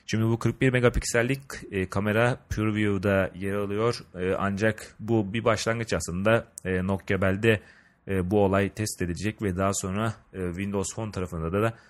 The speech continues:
bu kadar yüksek çözünürlüklü telefonlar görmeye başlayacağız gibi gözüküyor. E, bu kırk bir megapiksel fikri de oldukça ilginç bir şey aslında. Nokia'daki mühendisler, bir grup mühendis aralarında tartışırken bu tarz bir,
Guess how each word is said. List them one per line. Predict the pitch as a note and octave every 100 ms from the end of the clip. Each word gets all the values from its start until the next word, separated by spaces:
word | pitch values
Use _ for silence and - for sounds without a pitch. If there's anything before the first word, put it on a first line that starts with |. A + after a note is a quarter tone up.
| _ _
bu | G#2+
kadar | G2+ G2+ G#2+
yüksek | G2 F#2 G#2+ -
çözünürlüklü | G2+ F#2 F2+ F2+ - A#2+
telefonlar | G2+ F#2+ E2+ E2+ G#2
görmeye | G#2 F2 E2+ F2+ G2+ F2+
başlayacağız | F2 F#2 F2+ F#2+
gibi | F2+ F2+
gözüküyor. | F#2+ F2+ - B2 A#2 - - - -
E, | A2+
bu | A#2
kırk | - B2 -
bir | C#3
megapiksel | C#3+ C#3 C#3 - C#3+ C#3 C#3 - -
fikri | A#2 - D3+
de |
oldukça | C3+ C3 C3+ -
ilginç | - B2 C#3+ C#3 -
bir |
şey | F2+
aslında. | F#2 G#2 B2+ A#2 -
Nokia'daki | G2 G#2+ - G#2+ G#2 A2
mühendisler, | A2 G#2+ G#2 - A2+ - -
bir | A2+ A2+
grup | G2+ G#2+ G#2+
mühendis | G#2 G#2+ A2+ -
aralarında | G#2 G2+ G#2 A2 A#2+ A#2
tartışırken | F#2 F2+ - F#2 F2 A2+ A#2+
bu | A2 A2+ - -
tarz | G2 F2+ F#2+
bir, | G#2